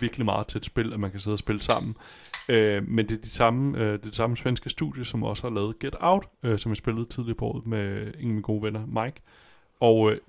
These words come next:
det var, der var masser af skøre kameravinkler, og det var noget af det, jeg ligesom kom igen, øh, med det her, og hvad kan man sige, ekstra, øh, veje, man skulle gå og sådan noget. Så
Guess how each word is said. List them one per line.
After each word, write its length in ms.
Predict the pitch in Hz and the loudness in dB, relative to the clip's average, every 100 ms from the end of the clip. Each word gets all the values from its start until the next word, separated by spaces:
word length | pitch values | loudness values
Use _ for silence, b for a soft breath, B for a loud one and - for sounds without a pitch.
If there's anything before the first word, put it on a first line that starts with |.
| - | -2
det 140 | 131 117 | 0 6
var, 280 | 117 135 - - - | 4 4 -6 -8 2
der 60 | 127 | 2
var 120 | 120 | 2
masser 380 | 117 120 117 143 | 0 0 0 0
af 160 | 127 | -2
skøre 360 | - - 123 127 | -2 0 0 2
kameravinkler, 880 | - 139 131 117 120 113 123 120 131 | 2 2 2 0 0 -2 -6 -6 -4
og 140 | 120 | 0
det 100 | 120 | 2
var 80 | 120 | 2
noget 300 | 117 117 120 | 2 0 0
af 80 | 113 | 0
det, 120 | 117 | 0
jeg 80 | 113 | 0
ligesom 220 | 117 - | -4 -6
kom 220 | - 110 104 | -2 0 0
igen, 300 | 120 117 110 b b b b - | 0 0 -2 b b b b 0
øh, 360 | 101 98 98 | 2 2 0
med 100 | 110 | 0
det 140 | 127 110 | 0 0
her, 120 | 113 | 0
og 340 | - 107 101 _ - | 0 0 -2 _ -6
hvad 100 | 110 | -4
kan 80 | |
man 60 | 104 | -4
sige, 180 | 107 104 b b b b | -4 -4 b b b b
ekstra, 440 | 123 - - 117 98 - _ _ _ _ - | -4 -2 0 2 2 -6 _ _ _ _ -2
øh, 680 | 117 107 101 101 98 95 98 - _ - | 2 2 2 2 0 0 -4 -10 _ 4
veje, 340 | 101 98 113 | 6 6 4
man 140 | 113 | 2
skulle 200 | - 120 | -2 -4
gå 160 | - 110 | 2 2
og 220 | - 107 | 0 -4
sådan 140 | 110 104 | -2 -2
noget. 260 | - 113 | -4 -6
Så 140 | - | -6